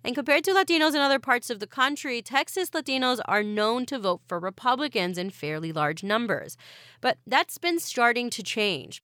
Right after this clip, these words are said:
For one, more Latinos have been voting in the past couple of years, and Sinsun says how they vote is changing too. Exit polls show about sixty-four percent of Latinos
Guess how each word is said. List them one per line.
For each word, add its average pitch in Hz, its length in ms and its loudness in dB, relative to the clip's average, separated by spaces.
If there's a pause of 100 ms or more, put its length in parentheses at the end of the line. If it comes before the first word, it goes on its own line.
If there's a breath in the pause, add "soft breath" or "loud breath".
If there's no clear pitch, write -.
For 226 100 0
one, 277 400 4
more 185 180 -2
Latinos 262 560 0
have 185 180 0
been 170 180 -4
voting 247 560 0
in 190 140 -4
the 175 80 -2
past 156 260 0
couple 156 260 -10
of 139 120 -12
years, 117 340 -12 (300 loud breath)
and 202 140 -6
Sinsun 311 420 -2
says 330 300 2
how 320 440 2
they 330 160 4
vote 214 320 0
is 202 180 -4
changing 196 680 -4
too. 226 360 -2 (440 soft breath)
Exit 269 380 2
polls 269 340 2
show 214 300 4
about 190 320 2
sixty-four 240 720 -2
percent 185 540 -2
of 165 120 -6
Latinos 202 640 0